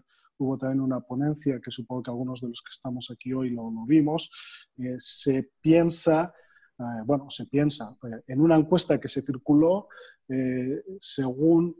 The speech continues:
lo que, bueno, cada uno de los encuestados decíamos, eh, yo también participé, el impacto que puede tener de pérdida de ventas en este momento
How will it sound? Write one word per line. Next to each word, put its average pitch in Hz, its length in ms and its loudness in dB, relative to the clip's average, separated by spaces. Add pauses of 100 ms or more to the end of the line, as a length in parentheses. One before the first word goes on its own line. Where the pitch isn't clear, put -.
(200)
lo 135 280 -2
que, 131 260 -2
bueno, 143 260 -2
cada 135 200 0
uno 147 200 2
de 139 60 0
los 135 180 -2
encuestados 147 500 -2
decíamos, 160 840 2 (140)
eh, 117 580 -6 (100)
yo 135 120 -2
también 135 240 -4
participé, 147 720 0 (360)
el 131 160 0
impacto 143 440 2
que 156 100 4
puede 156 260 6
tener 151 360 4
de 131 120 -4
pérdida 143 400 0
de 139 100 2
ventas 151 680 2
en 123 200 -12
este - 240 -6
momento 135 680 0